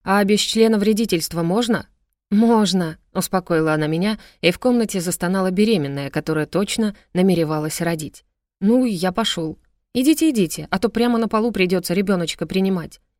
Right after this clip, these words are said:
И я пошёл, точнее, побежал. Оказывается, если по лестнице самодвижки бежать, то даже быстрее получается, чем просто бежать по лестнице. Если по той, которая по направлению совпадает. Возле машины дымил палочкой усатый мужчина.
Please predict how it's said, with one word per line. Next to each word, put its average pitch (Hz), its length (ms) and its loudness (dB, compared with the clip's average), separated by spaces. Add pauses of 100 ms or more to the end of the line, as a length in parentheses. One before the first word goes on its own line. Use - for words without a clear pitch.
(340)
И 185 100 4
я 294 180 6
пошёл, 175 540 -2
точнее, 220 560 0
побежал. 190 640 0 (340)
Оказывается, 165 540 -2
если 175 300 -2
по 190 180 -2
лестнице 165 440 -2
самодвижки 165 600 -4
бежать, 160 540 -4 (220)
то 180 100 -2
даже 196 200 2
быстрее 190 400 0
получается, 208 560 -4
чем 190 220 -2
просто 208 480 -4
бежать 180 400 -2
по - 80 -2
лестнице. 170 580 -4 (280)
Если 269 360 2
по 240 140 2
той, 294 200 2
которая 226 320 2
по 226 100 -2
направлению 220 600 2
совпадает. 202 680 -6 (440)
Возле 170 300 -2
машины 180 460 0 (260)
дымил 208 360 4
палочкой 214 580 -2
усатый 160 400 -4
мужчина. - 480 -6